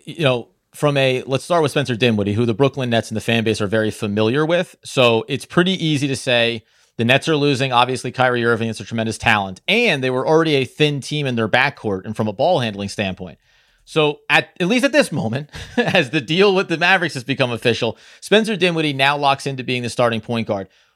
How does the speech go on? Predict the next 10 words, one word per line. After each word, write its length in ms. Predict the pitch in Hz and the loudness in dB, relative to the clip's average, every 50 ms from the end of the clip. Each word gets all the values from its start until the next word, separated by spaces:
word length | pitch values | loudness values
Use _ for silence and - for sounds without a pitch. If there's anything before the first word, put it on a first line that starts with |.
| _ _ | _ _
What 480 | - 123 120 123 165 220 247 240 - _ _ _ _ _ - | -18 -12 -6 -2 0 0 0 0 -4 _ _ _ _ _ -4
have, 240 | 160 170 165 143 127 | 0 0 0 0 0
did 200 | 127 151 143 117 | -2 -4 -2 -2
you 220 | 120 151 180 180 165 | -2 -2 -2 -2 -2
see 400 | - - - - 170 156 151 139 | -4 -6 -2 0 2 4 4 2
in 240 | - - 139 135 | 0 0 -2 -2
his 160 | 135 123 113 - | -2 -4 -8 -8
time 380 | - - 147 151 151 151 147 | -6 -2 0 2 2 2 0
in 220 | 131 123 120 113 104 | -2 -4 -6 -6 -4
Dallas 800 | - 131 131 135 131 123 104 98 95 104 - - - - - | 0 0 2 2 2 0 -2 -6 -8 -12 -12 -14 -16 -18 -20